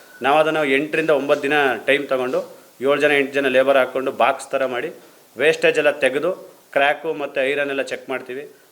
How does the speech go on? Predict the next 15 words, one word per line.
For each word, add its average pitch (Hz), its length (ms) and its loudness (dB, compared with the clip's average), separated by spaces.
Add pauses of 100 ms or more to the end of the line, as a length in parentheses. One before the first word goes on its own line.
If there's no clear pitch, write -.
ಮತ್ತು 120 500 2
ಡಾಟ್‌ಗಳು 147 420 2
ಬರ್ತವೆ, 131 280 -4
ಅದರಲ್ಲಿ 123 260 -6
ಡಾಟ್‌ಗಳು 123 440 -4
ಬಂದರೆ 127 220 -6
ವಿಗ್ರಹ 120 560 0
ಫಿನಿಶಿಂಗ್ 123 340 -8
ಕೂತ್ಕೊಳ್ಳಲ್ಲ, 117 500 -8 (340)
ಅದನ್ನೆಲ್ಲ 135 340 0
ಚೆಕ್ - 320 -6
ಮಾಡಿ, 147 280 0 (360)
ಆ, - 20 -6
ಅವ್ರಿಗೆ 127 760 4
ಕೊಡ್ತೀವಿ. 147 520 -2